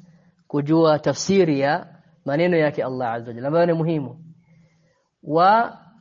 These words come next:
na mtu kusoma lafdhi ya Qur'an, hiyo maneno yake Allah na maana yake.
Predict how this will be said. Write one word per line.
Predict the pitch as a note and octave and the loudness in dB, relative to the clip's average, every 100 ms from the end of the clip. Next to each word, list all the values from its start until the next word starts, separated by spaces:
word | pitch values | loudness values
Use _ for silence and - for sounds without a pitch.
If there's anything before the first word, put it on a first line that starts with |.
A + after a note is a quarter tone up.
| _ - _ _ | _ -20 _ _
na | E3 E3+ F#3+ | -4 -2 0
mtu | A3+ A3 G3+ | -2 -2 -6
kusoma | F#3 D#3+ F#3 G3+ G3+ G3 G3 | -4 -4 0 0 2 -2 -2
lafdhi | D#3+ F3+ F3+ D#3+ D3+ | -2 -2 -2 -4 -2
ya | D3+ | -2
Qur'an, | D3 C#3+ C#3+ D#3 D#3 C#3+ | -2 -4 -4 -2 -4 -4
hiyo | C#3 C3 | -6 -4
maneno | C3 C#3 C#3 | -4 -6 -4
yake | D3 D3 - | -4 -4 -6
Allah | D3 C#3+ C3+ B2+ A#2+ G2+ - | -6 -4 -2 -2 -4 -12 -12
na | C#3+ | -10
maana | C#3 C#3 C#3 C#3 | -4 -4 -2 -2
yake. | C#3 C3+ C3+ A2 | -2 -4 -10 -16